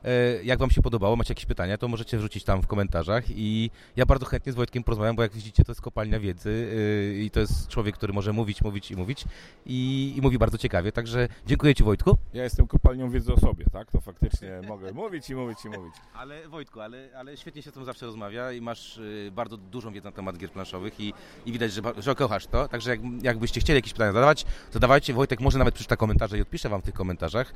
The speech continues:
Speaker 1: Ja najwyżej będę tam, y, Wojtka po prostu, y, pukał, żeby, y, żeby o-, o-, o-, odpisał. A tymczasem bardzo wam, bardzo ci dziękuję.
Speaker 2: A ja jeszcze powiem, y, córkom, żeby to posłuchały, to będziesz miał dwa, dwa odsłuchania będą na pewno, nie ma sprawy.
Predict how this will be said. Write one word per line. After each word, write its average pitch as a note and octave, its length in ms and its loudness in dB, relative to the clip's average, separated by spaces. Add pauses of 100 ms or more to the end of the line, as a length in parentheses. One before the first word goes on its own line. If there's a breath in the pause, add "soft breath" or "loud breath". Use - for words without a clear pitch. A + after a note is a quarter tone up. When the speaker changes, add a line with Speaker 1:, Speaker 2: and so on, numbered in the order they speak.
(160 loud breath)
Speaker 1:
Ja A#2+ 80 2
najwyżej A#2 220 4
będę A2 180 0
tam, G#2+ 280 2
y, G2+ 220 0 (100)
Wojtka G#2+ 240 6
po G#2+ 60 12
prostu, G#2+ 360 8 (300 soft breath)
y, G2+ 220 -12
pukał, F#2+ 300 6
żeby, F#2+ 360 -4 (260)
y, G2+ 40 -12
żeby G#2 240 -8
o-, A#2 140 -10
o-, A#2 140 -14
o-, A#2 140 -14
odpisał. D3+ 480 -4 (340 loud breath)
A C#3 100 -2
tymczasem D3 640 -6
bardzo A#2+ 180 -4
wam, A#2 140 -2
bardzo A#2 220 0
ci G2+ 100 -12
dziękuję. C#3+ 400 -4
Speaker 2:
A - 40 -8
ja B2 80 -6
jeszcze A#2+ 220 -8
powiem, G#2+ 480 -2
y, G#2 160 -8
córkom, - 380 4
żeby G2 200 -10
to - 100 2
posłuchały, - 480 0
to - 80 4
będziesz A#2 200 -2
miał A#2 120 -10
dwa, G#2 720 -2
dwa A2+ 200 -4
odsłuchania G#2 480 -6
będą E2 300 -12
na D#2 100 -14
pewno, D2+ 320 -14
nie F2 100 -12
ma D#2+ 100 -16
sprawy. C#2 300 -20